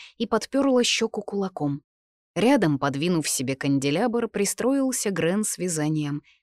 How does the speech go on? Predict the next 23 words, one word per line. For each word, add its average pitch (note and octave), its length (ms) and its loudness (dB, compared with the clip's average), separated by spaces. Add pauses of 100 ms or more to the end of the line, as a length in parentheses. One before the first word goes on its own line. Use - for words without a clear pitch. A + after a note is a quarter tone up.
(140)
Спицы - 560 -4
в B2+ 80 -4
руках D3+ 420 -4
его C#3+ 280 -2
мелькали C#3 540 0
ловко, E3 580 -2
беззвучно, C#3 840 -2 (240)
надстраивая G#3 840 0
ряд E3+ 260 -2
за E3 160 -4
рядом. C3+ 400 -8 (680)
Не D#3 140 2
знаю, D3+ 360 2
что C#3+ 220 -2
он C#3 160 0
вязал, D#3+ 480 -2 (240)
но D#3+ 140 2
это F3+ 160 2
было F3 260 2
длинным G#3 560 0
и G#3 40 -4
красным, D#3+ 580 -4 (220)
кружевным. D3 720 -2